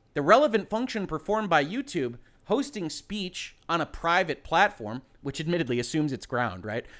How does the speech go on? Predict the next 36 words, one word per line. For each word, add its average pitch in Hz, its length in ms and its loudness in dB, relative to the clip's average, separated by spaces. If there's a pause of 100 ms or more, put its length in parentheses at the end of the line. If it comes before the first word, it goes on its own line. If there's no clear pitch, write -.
When 165 120 2
you 147 100 4
add 151 240 8
on 143 220 4
the 123 240 -4
"on 139 140 2
a 135 40 -2
private 131 380 -2
platform," 131 420 -2
you've 131 140 -2
already 151 220 4
decided 113 640 -4
the 95 80 -14
case 92 460 -10
at 95 100 -12
that 95 240 -12
point, 80 240 -16 (500)
is 196 200 -2
hardly 254 560 2
an 202 100 0
activity 190 540 -4
that 180 260 -4
only 220 300 0
governmental 175 640 -2
entities 120 600 -8 (320)
have 151 200 4
traditionally 147 560 -4
performed. 117 640 -12 (600)
Private 220 380 4
parties 175 400 -2
like 110 160 -4
grocery 180 460 0
stores 170 420 -2
and 104 160 -8
comedy 175 380 0
clubs 160 500 -2